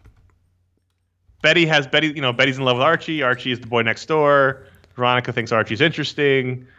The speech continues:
Uh, Archie is, uh, being pulled multiple directions. He's working for his dad at his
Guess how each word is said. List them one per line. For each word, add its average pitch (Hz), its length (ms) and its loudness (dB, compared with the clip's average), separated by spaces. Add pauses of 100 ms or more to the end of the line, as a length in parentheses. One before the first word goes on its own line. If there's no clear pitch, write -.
(320)
Uh, 113 40 0
Archie 117 640 2
is, 113 340 -4
uh, 110 160 2
being 110 220 -2
pulled 123 260 0
multiple 117 280 0
directions. 120 360 2
He's 110 140 -6
working 113 240 -4
for 113 100 0
his 107 100 0
dad 110 380 4
at 104 80 2
his 98 140 -6